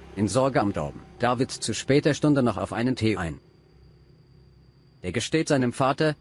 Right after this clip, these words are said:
dass er zurzeit kein Ziel im Leben hat. Gunther gerät ins Nachdenken und sagt Ecuador ganz ab,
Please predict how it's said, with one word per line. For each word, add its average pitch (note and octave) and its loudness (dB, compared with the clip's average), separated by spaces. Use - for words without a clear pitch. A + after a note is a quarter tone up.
dass - -2
er A2 0
zurzeit B2 -2
kein A2+ 2
Ziel D#3 2
im A#2 2
Leben F#2+ 2
hat. D#2 -8
Gunther A#2+ 2
gerät G2+ 2
ins A2 -2
Nachdenken C3+ 0
und G#2 -4
sagt A#2 0
Ecuador A2 0
ganz F2 2
ab, D#2 -6